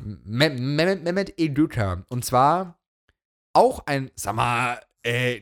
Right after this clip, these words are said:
geht's noch? Also ich meine, diese ganzen Werbungen mit „Ich mach dich reich“,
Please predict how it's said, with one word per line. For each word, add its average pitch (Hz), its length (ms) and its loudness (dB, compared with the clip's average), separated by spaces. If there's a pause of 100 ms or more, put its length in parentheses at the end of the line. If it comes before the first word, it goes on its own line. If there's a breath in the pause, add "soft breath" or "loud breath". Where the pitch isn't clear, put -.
(120)
geht's 127 280 -6
noch? 208 340 -2 (200)
Also 120 280 -4
ich 123 120 -4
meine, 139 300 -4
diese 127 260 -6
ganzen 131 320 -6
Werbungen 135 440 2
mit 135 200 -2 (280 soft breath)
„Ich 214 380 2 (120)
mach - 260 -2
dich - 400 0
reich“, 190 540 4